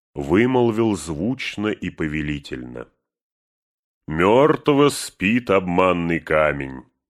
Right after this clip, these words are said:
Просыпайтесь, зайцы. Бомбадил пришёл за вами. Ну-ка,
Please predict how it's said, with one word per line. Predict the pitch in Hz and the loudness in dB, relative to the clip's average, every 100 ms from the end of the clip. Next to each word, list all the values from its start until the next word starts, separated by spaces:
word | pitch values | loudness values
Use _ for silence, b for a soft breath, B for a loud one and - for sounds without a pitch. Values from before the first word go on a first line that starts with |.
| _ - | _ -4
Просыпайтесь, | 82 92 - 85 80 87 92 76 - 73 65 | 0 0 -2 -4 0 2 2 -2 -6 -10 -6
зайцы. | 71 76 69 - - 62 - _ _ _ _ _ | -2 0 -2 -8 -14 -14 -16 _ _ _ _ _
Бомбадил | 78 92 98 87 90 80 95 120 113 | 2 2 2 2 2 2 2 2 2
пришёл | 101 107 - 98 98 | 0 -2 2 2 2
за | 85 95 | 2 4
вами. | 92 92 90 87 | 6 4 2 0
Ну-ка, | 85 92 120 123 127 135 131 127 | 0 2 4 4 4 6 4 0